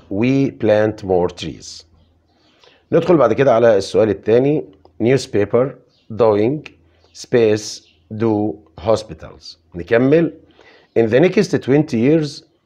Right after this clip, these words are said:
life will be different. The way we study and work will change. Normal people will be able to go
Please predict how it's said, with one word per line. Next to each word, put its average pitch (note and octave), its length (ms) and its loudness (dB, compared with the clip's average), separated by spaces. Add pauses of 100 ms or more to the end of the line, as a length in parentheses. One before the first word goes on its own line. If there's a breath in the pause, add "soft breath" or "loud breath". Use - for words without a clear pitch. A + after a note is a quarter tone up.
(200)
life E3 420 2
will G#2+ 160 -2 (100)
be C3+ 100 0
different. D2+ 640 -4 (880 soft breath)
The A#2+ 160 2
way C3 340 4
we F2+ 100 -4
study A#2 440 0 (120)
and F2+ 200 -2
work B2 540 0
will A#2 320 -2
change. C#2+ 640 -10 (1040 soft breath)
Normal A#2 380 2
people A#2 480 -2 (180)
will B2 240 2
be A2 240 -6
able G#2 320 0
to F2 200 -10
go G#2+ 440 0